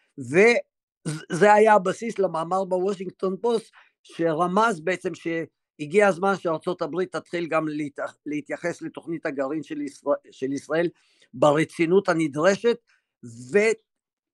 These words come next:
ותסיר את התקנה שהוצעה לפני עשרים וחמש שנה, וזה היה הדבר שהפתיע אותי במאמר הזה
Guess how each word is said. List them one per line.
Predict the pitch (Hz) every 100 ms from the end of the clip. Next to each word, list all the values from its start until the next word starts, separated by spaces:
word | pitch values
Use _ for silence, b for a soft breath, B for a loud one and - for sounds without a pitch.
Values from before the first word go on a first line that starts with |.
| _ _ -
ותסיר | 135 - 151 - - 254 269 240 196 _ _ _ _ _
את | 156 151 - 123
התקנה | 127 131 131 127 123 110 - 139 - 156 202 233 220 175
שהוצעה | 160 147 143 123 113 135 - - 190
לפני | 180 170
עשרים | 147 180 180
וחמש | 156 156 165
שנה, | 151 185 180
וזה | 131 151
היה | 160 160
הדבר | 151 147 151 156
שהפתיע | 143 - _ 208
אותי | 233 190
במאמר | 131 131 127 120 127 123
הזה | 123